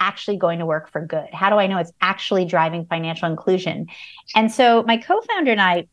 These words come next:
quickly learned that this was not an asset management play. This was the technology play. This was really gonna require significant capital investment, significant rails to build on the fintech side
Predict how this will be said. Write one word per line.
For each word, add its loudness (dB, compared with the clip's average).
quickly -2
learned -2
that -2
this -2
was -2
not -2
an -2
asset -2
management -4
play. 4
This 2
was -2
the 2
technology -4
play. -4
This -4
was -4
really 4
gonna -4
require 0
significant 2
capital 0
investment, -4
significant -2
rails 0
to -8
build 0
on -2
the -8
fintech -2
side 2